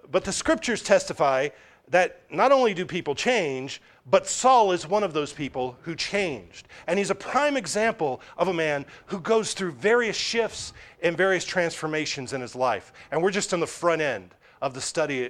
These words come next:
of our, of our study of the life of Saul. So I'm gonna be doing a lot of, uh, groundbreaking and foundation laying today. We're gonna, we're gonna turn over some soil. We're gonna lay a foundation today that we're gonna build on in future chapters and in future studies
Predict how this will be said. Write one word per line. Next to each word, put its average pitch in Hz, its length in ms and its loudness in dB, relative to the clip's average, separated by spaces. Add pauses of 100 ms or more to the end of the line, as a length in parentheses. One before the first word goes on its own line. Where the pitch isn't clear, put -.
of 127 120 -2
our, 123 240 0
of 123 140 -2
our 120 120 0
study 160 300 -4
of 101 80 -8
the 110 100 -6
life 127 320 -2
of 113 140 -14
Saul. 131 540 0 (180)
So 208 100 2
I'm 208 60 6
gonna 226 160 2
be 220 100 -2
doing 214 220 2
a 190 40 4
lot 202 160 8
of, 175 140 0 (260)
uh, 151 240 4 (200)
groundbreaking 190 960 2 (240)
and 170 180 -2
foundation 180 720 2
laying 123 360 -4
today. 131 420 -4
We're 131 100 -6
gonna, 175 200 0 (200)
we're 185 80 2
gonna 185 100 4
turn 220 240 2
over 202 220 4
some 175 220 -6
soil. 170 400 0 (180)
We're 180 100 -4
gonna 175 120 0
lay 214 160 6
a 208 40 4
foundation 196 680 0
today 139 300 -4
that 147 100 -2
we're 151 60 -6
gonna 170 120 -2
build 190 380 2
on 131 320 0 (260)
in 160 320 -4
future 170 480 -6
chapters 151 540 0
and 143 100 -6
in 131 60 -8
future 147 400 -10
studies 147 560 -2